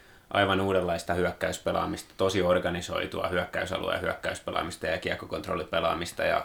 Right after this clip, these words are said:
hyökkäyksen lähdöt ja kaikki mahdolliset. Ilveksellä ei ole näitä. Ja toinen on sitten toi rosteri, haluaisin sen verran ottaa kantaa, että siis Ilveksellä on hyvä rosteri,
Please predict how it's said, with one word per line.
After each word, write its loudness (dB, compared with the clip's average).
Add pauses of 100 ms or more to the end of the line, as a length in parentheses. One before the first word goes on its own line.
hyökkäyksen -4
lähdöt -2
ja -8
kaikki -2
mahdolliset. 2 (320)
Ilveksellä 2
ei 4
ole -4
näitä. -2 (360)
Ja 2 (140)
toinen 4
on 0
sitten -6
toi 4
rosteri, 4
haluaisin 2
sen 2
verran 0
ottaa -6
kantaa, -2
että -4
siis -6
Ilveksellä 4
on -4 (240)
hyvä 8
rosteri, 0